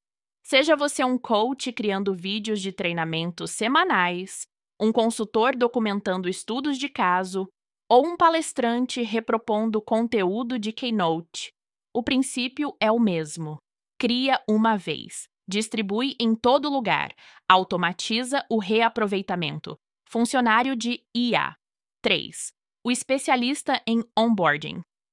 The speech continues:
Todo dono de negócio de serviço tem alguma versão desse fluxo de trabalho. Um novo cliente fecha. Você manda um e-mail de boas-vindas. Agenda uma chamada de kickoff.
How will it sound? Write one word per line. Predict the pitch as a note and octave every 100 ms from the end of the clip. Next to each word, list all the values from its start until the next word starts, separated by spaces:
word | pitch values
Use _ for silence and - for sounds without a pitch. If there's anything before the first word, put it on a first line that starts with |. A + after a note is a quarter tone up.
| _
Todo | - G#4 A4
dono | D#4+ C#4+
de | A#3
negócio | G#3 F#3+ F3 F#3 F#3
de | E3+
serviço | - B3+ A#3 B3+ - D#4
tem | D#4 D#4+
alguma | D4 B3+ C#4+
versão | C#4 C4+ - A#3+ C4
desse | B3 -
fluxo | C4 A3+ A3 -
de | A3
trabalho. | A#3 A#3 F3+ C#3+ D3 - _ - - -
Um | A3
novo | G#3+ G#3 D#4+ F4+
cliente | F4 D#4+ C#4+ D4+
fecha. | D#4 - E3 D#3+ - E3 - - _
Você | G3+ G#3 -
manda | G3+ F#3+ G3 G3
um | - B3
e-mail | C#4 A3 G#3+
de | G3+
boas-vindas. | G3+ G3 G#3+ G3+ F3+ D#3+ D3+ E3+ - _ _
Agenda | A3+ A#3 A3 A#3+ B3
uma | A3+ A3+
chamada | C4 - C#4 A3 G#3+ G#3
de | G3
kickoff. | - G#3+ F3 F#2+ - -